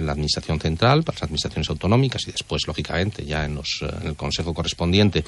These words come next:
para las municipalidades, para los ayuntamientos, aquí tuviéramos, a partir de ahí, ¿eh? una, eh, mm, cálculo de necesidades de emisión conjuntas y de liquidez conjunta que pudiera ser emitida conjuntamente con garantía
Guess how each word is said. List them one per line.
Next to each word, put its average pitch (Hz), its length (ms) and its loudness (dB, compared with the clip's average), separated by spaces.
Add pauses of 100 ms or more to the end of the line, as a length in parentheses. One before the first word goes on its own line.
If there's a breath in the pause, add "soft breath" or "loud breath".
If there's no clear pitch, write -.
(400 loud breath)
para 98 180 8
las 85 220 4
municipalidades, 92 720 4
para 73 200 -6
los 76 140 -6
ayuntamientos, 120 640 2 (760 loud breath)
aquí 156 360 4 (220)
tuviéramos, 117 680 4
a 90 140 0
partir 120 380 2
de 120 120 6
ahí, 113 240 6 (100)
¿eh? 120 120 2 (360 loud breath)
una, 127 440 6 (100)
eh, 95 280 4
mm, 101 460 6
cálculo 127 460 6
de 101 60 2
necesidades 110 520 2
de 104 80 2
emisión 95 340 6
conjuntas 117 640 2
y 87 40 0
de 82 60 4
liquidez 82 300 0
conjunta 123 600 2 (160)
que 123 100 8
pudiera 120 340 6
ser 110 180 0
emitida 92 300 2
conjuntamente 92 760 4
con 87 200 6
garantía 78 680 2